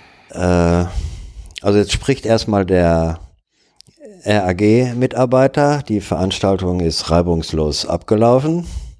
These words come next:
Damit könnte man's jetzt bewenden lassen. Äh, der Mensch,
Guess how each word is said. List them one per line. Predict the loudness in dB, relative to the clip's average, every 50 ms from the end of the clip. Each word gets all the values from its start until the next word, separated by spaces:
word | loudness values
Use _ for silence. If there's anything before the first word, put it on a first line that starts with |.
| _ -4
Damit | -2 0 0 0 0 0
könnte | -2 -2 -2 0 0
man's | 0 0 2
jetzt | 0 -2 -2 -2 -6
bewenden | -2 0 0 0 0 0
lassen. | 2 0 0 0 0 -4 -4 -6 -12 _ _ _ -20 -20 -20 _ _ -20 -20 -20 -20 _ _ _
Äh, | -6 -2 0 2 2 4 4 4 4 4 2 0 -2 -6 -12 -20 -20 _ _ _ _ _ _ _ _ _ _ _ _ _ _ _ _ _ _ _ _ -4 0
der | 0 2
Mensch, | 4 4 4 2 2 0 -2 -4 -6